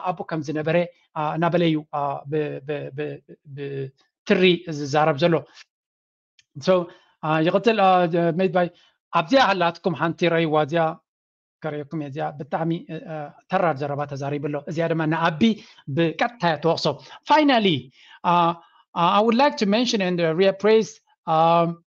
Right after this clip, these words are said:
the joint investment made by those two sister countries, which over the past decade have exceeded,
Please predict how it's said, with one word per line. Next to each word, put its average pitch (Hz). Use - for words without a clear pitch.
the 170
joint 302
investment 202
made 175
by 165
those 175
two 294
sister 240
countries, 175
which 165
over 175
the 180
past 233
decade 214
have 175
exceeded, 202